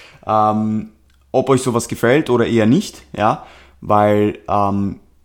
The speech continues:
ich weiß nicht, wie sehr auf dem Podcast auch so die Dokumentation des eigenen Journeys, äh, ich sag jetzt mal, an Relevanz haben sollte, weil ich will euch ja mit diesem Podcast einen Mehrwert geben, das will ich natürlich auch in dieser Episode, ähm, aber ich versuche euch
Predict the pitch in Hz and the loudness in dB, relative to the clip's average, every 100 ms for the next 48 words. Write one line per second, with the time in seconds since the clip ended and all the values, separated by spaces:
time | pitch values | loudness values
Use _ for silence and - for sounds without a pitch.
0 | _ - 113 127 131 113 95 120 139 147 | _ -6 0 2 2 -4 -6 -6 -4 -2
1 | 147 131 - 127 123 127 127 - - - | -4 -4 -2 2 4 6 4 2 -4 -8
2 | 110 117 117 - 120 - 117 - 107 107 | -4 -2 -4 -4 -6 -4 -6 -2 -4 -4
3 | 110 101 107 - 104 101 - 104 101 - | -6 -6 -6 -4 -4 -4 -8 -8 -8 -6
4 | 98 101 101 101 101 104 - - - - | -6 -4 -4 -4 -2 -4 -6 -14 -12 -12
5 | - - - - - - - _ - - | -12 -16 -16 -14 -12 -12 -14 _ -20 -20
6 | _ 107 104 110 107 95 104 123 - 107 | _ -4 -2 0 0 0 0 -2 0 2
7 | 110 113 - 101 107 131 175 165 104 104 | 2 0 -2 -2 -2 -2 -4 -2 -4 -4
8 | - 113 113 104 101 95 98 104 101 98 | -4 -2 -2 -4 -6 -8 -10 -10 -10 -10
9 | - 98 131 123 - 104 98 104 98 98 | -8 -4 -2 -2 -6 -6 -6 -8 -8 -8
10 | 104 90 95 98 92 - 117 110 92 - | -8 -8 -8 -8 -10 -8 -8 -4 -6 -6
11 | 85 131 131 113 135 - - - - 101 | -2 0 2 0 -4 -12 -20 -20 -8 -4
12 | 98 - 110 110 - 101 135 135 117 113 | -4 -4 -4 -4 -6 -6 -4 -2 -4 -6